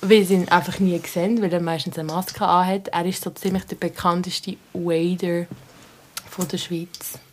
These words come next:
Von der Swiss Garrison. Aber um das geht's nicht. Ich weiss, er redet eigentlich am liebsten über das,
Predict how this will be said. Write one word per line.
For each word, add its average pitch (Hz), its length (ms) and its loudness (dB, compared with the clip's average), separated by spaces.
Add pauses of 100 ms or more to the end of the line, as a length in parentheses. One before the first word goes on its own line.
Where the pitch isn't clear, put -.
(880)
Von 185 200 2
der 175 160 0 (440)
Swiss 175 460 -2
Garrison. 185 580 0 (520)
Aber 226 240 12
um 202 80 4
das 233 260 12
geht's 214 240 6
nicht. 226 160 8
Ich 214 160 4
weiss, 233 240 10
er 240 100 4
redet 226 280 6
eigentlich 214 200 6
am 196 140 2
liebsten 233 340 6
über 202 160 4
das, 214 640 10